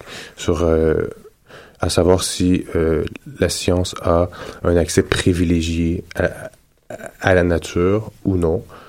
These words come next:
On va toucher à des questions de réalisme, par exemple, ou de, ou d'antiréalisme. Euh, des questions, euh, concernant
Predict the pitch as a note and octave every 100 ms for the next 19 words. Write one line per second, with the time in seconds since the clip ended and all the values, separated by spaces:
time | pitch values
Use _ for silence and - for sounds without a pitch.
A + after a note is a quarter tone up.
0 | - - F2 D#2+ E2 E2 - F2+ E2 E2
1 | E2 - E2+ E2 D#2 E2 D#2+ D#2 F#2 -
2 | E2 D2+ D#2 E2 - E2 D#2 D#2+ D#2+ D#2
3 | D#2+ D2+ - D#2 D2+ D#2 A2 - - -
4 | - - - D#2+ D2+ D2+ D2 D2 - -
5 | - F#2 E2+ E2+ - F2 F2 E2+ - D#2+
6 | D2+ E2+ E2+ D#2+ D#2+ E2 F2